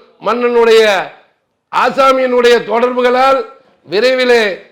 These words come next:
எத்தனை பேர் திராவிட முன்னேற்ற கழகத்தினர் சிறைக்கு செல்வார்கள் என்று தெரியவில்லை. இவர்களுடைய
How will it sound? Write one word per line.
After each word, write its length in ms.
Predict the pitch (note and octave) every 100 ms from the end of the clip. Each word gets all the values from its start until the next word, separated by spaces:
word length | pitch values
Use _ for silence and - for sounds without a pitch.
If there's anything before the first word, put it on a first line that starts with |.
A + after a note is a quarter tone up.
| _
எத்தனை 680 | C#3 G#3 - B3 B3+ B3
பேர் 600 | A3 C4 C#4+ B3+ - - _ _ _ _ _ _ -
திராவிட 400 | F3 A#3 C4 C4
முன்னேற்ற 500 | A#3 B3 C4 A#3 C4
கழகத்தினர் 800 | A3+ B3 A#3 A3+ A3+ A#3 A3 F#3 - _
சிறைக்கு 440 | _ G#3+ B3+ B3 B3+
செல்வார்கள் 560 | G3 A#3 A#3 A3 A3
என்று 260 | A3 G#3 G3+
தெரியவில்லை. 920 | G#3 A#3 A3+ A#3 B3 C4 C4 - - _ _ -
இவர்களுடைய 1080 | F#3+ A3+ A3+ A3 A3 A3 G#3+ G#3 F#3+ D#3+